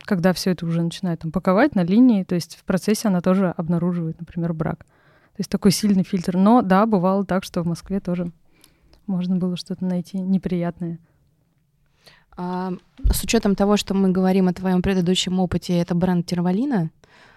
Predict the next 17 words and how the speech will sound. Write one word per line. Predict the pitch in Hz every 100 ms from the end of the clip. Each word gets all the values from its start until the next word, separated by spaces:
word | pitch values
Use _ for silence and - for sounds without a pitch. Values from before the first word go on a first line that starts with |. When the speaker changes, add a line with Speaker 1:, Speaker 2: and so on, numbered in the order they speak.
| _ _ 170
Speaker 2:
насколько | 175 - 247 240 196 -
модной | 180 202 196 175
была, | 165 160 165 170 170 196
м, | 196 190 220 208
та | 180 170
самая | 175 165 165
обувь? | 165 151 -
То | 151
есть | -
ты | 175
сказала, | - 175 170 156
что | - 165
была | 165 156
целевая | - 165 160
аудитория, | 156 165 240 247
мужчины, | 185 160 - 160
женщины, | 156 202 247 - 196 180